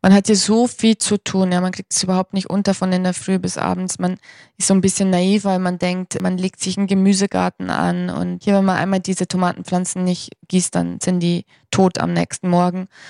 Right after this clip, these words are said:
Also man hat hier so viel, dass man es kaum schafft. Es ist ein Bauernleben gleichzeitig auch, dass man verbindet mit, beide sind berufstätig, wir haben diese zwei kleinen Kinder,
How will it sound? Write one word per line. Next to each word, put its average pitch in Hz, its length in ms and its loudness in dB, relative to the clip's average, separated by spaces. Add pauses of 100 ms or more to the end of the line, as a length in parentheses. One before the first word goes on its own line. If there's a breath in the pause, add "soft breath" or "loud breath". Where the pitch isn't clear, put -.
(160 loud breath)
Also 175 240 4
man 185 180 2
hat 190 200 0
hier 190 260 2
so 233 320 2
viel, 214 560 4 (420 soft breath)
dass 190 200 4
man 190 120 4
es - 100 -4
kaum 208 240 2
schafft. - 500 -2
Es 185 160 0
ist 196 180 -2
ein 185 240 0
Bauernleben 180 720 2
gleichzeitig 180 580 -2
auch, 208 180 0
dass 190 180 -2
man 185 180 2
verbindet 208 680 2
mit, 190 200 2 (160)
beide 190 240 6
sind 208 200 2
berufstätig, 202 680 0
wir 185 80 2
haben 185 140 0
diese 175 200 0
zwei 190 220 -2
kleinen 185 280 0
Kinder, 208 340 2